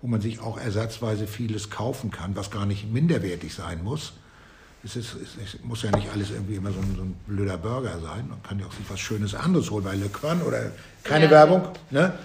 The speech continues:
Speaker 2: Ja.
Speaker 1: Muss man ja schon sagen, das ist ja auch schon was.
Speaker 2: Ja.
Speaker 1: Wie toll auch immer, aber ich finde schon, dass es dazugehört. Gerade in diesen Zeiten jetzt, wo es teuer wird,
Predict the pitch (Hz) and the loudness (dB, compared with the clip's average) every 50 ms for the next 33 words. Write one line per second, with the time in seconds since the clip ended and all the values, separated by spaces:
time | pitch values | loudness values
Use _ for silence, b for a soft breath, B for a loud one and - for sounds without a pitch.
0 | - 330 285 - - - 254 254 - - - - - - 117 - - - 156 143 | -10 -8 -6 -4 -4 -4 -2 -4 -4 -4 -4 -6 -8 -8 -6 -6 -8 -6 -4 0
1 | 143 151 147 165 160 151 - 156 156 147 151 156 151 147 - - - 139 127 131 | 0 2 4 6 4 6 6 6 8 8 8 8 8 6 4 4 2 2 2 4
2 | - 175 139 107 95 - - - - 87 78 78 78 - - - - - - - | 4 4 4 4 0 -2 -4 -4 -4 -4 -4 -4 -4 -6 -6 -8 -10 -12 -12 -14
3 | - - - - 214 196 185 170 - - 113 101 95 98 82 85 104 98 - - | -20 -20 -20 -18 -14 -12 -12 -12 -12 -10 -8 -8 -8 -8 -6 -6 -6 -6 -6 -6
4 | - 107 110 95 87 87 92 92 107 127 120 101 98 98 104 104 104 104 101 B | -6 -6 -6 -6 -6 -8 -6 -4 -2 -2 -2 -4 -4 -2 -2 -2 -2 -2 -4 B
5 | B B B B B B B B B B B B B - - - - - - - | B B B B B B B B B B B B B -20 -20 -18 -12 -10 -4 0
6 | - 147 175 180 - - 165 180 185 170 156 - 151 127 - 175 165 - 165 151 | 2 4 4 4 4 2 4 4 4 2 0 -2 -2 0 0 -2 -2 -2 -4 -4
7 | - - 185 185 165 151 120 90 87 87 85 87 - - 110 120 127 127 120 117 | -2 -4 -4 -2 -2 -2 -2 -2 -4 -6 -8 -8 -6 -2 0 2 2 2 2 2
8 | 131 127 135 131 131 131 131 123 123 123 123 - 127 120 - - - - - 185 | 2 0 0 -2 0 -2 0 0 0 -2 -2 -2 -4 -4 -4 -6 -10 -6 -2 0
9 | 226 208 - 87 82 80 - 113 180 - - | 2 2 2 0 -4 -6 -6 -8 -8 -8 -10